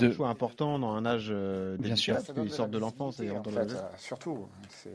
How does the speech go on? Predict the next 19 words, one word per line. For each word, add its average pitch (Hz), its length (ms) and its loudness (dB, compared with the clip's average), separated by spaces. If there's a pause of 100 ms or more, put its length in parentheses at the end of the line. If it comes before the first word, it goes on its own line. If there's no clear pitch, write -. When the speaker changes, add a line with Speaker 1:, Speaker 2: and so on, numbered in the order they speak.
(520)
Speaker 3:
ça - 160 -10
permet 113 260 -2
de - 40 -8
se - 100 -8
projeter 120 680 -2
avec 104 160 2
Speaker 2:
Ouais. - 80 -10
Speaker 3:
le 120 60 -8
club. 127 240 -2
Alors, 95 180 -2
c'est 120 100 -8
vrai 123 120 0
que 123 100 -10
le 113 60 -4
choix 123 280 2
était 110 300 -4 (480)
plutôt 123 340 -6
difficile, 113 460 -8
puisque - 260 -12